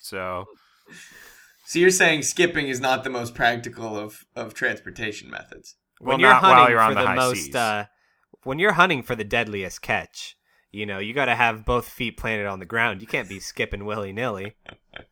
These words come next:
Speaker 2: <laughs>
Speaker 3: But with rhyming, you can, you can have a pretty lucrative rap career if you've got those, those, those rhymes coming at you all the time.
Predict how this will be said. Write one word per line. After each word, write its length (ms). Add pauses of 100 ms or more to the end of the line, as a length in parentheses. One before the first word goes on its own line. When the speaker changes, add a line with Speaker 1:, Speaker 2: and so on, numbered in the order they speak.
(460)
Speaker 2:
<laughs> 80 (1600)
Speaker 3:
But 260
with 160
rhyming, 800 (600)
you 180
can, 400 (1040)
you 140
can 140
have 260
a 60
pretty 400
lucrative 680
rap 300
career 600 (460)
if 120
you've 160
got 260
those, 400
those, 380 (140)
those 260
rhymes 460
coming 300
at 240
you 80 (120)
all 220
the 100
time. 580